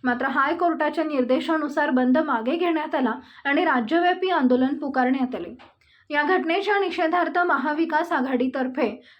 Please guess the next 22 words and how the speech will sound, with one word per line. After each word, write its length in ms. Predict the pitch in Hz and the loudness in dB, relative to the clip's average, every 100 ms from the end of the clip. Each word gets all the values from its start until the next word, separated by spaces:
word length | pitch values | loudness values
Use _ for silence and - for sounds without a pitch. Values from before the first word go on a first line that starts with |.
| _ | _
ठाण्यातील 540 | 320 294 330 349 392 392 | 2 2 2 2 2 4
तलावपाळी 580 | 311 294 349 370 339 339 | 2 2 0 2 2 2
इथं 340 | 330 320 330 | 0 -2 0
महात्मा 420 | 330 311 254 277 | 2 0 0 0
गांधी 300 | 320 359 330 | 2 2 2
पुतळ्यासमोर 680 | 320 302 247 247 - 302 285 | 0 -2 -2 -2 -2 -2 -2
मूक 300 | 269 277 285 | -2 -4 -2
निदर्शने 560 | 277 240 254 - 302 285 | -2 0 -2 -2 -4 -4
करण्यात 460 | 285 240 220 214 | -2 -4 -4 -8
आली. 180 | 208 196 254 _ _ _ 294 | -8 -10 -14 _ _ _ -2
या 140 | 294 | 0
निदर्शनात 680 | 339 302 294 370 370 370 381 381 | 0 2 2 2 0 0 0 0
काँग्रेसचे 520 | 320 285 320 339 370 | 0 0 0 -2 -2
महाराष्ट्र 600 | 339 254 285 320 370 381 | 0 0 0 0 0 -4
प्रदेश 360 | 320 285 320 339 | -4 -4 -4 -2
अध्यक्ष 400 | 254 302 302 330 | -2 -4 -4 -4
नाना 340 | 294 254 247 | -2 0 0
पटोले, 440 | 262 254 247 233 285 - - _ 294 | 0 0 0 -2 -4 -10 -20 _ -4
राष्ट्रवादी 640 | 285 311 - 415 403 392 | 0 0 0 0 2 2
काँग्रेस 380 | 392 320 330 349 | 2 2 2 -2
शरद 380 | 359 269 294 302 | -2 -2 -2 0
पवार 320 | 302 294 302 | 0 2 -2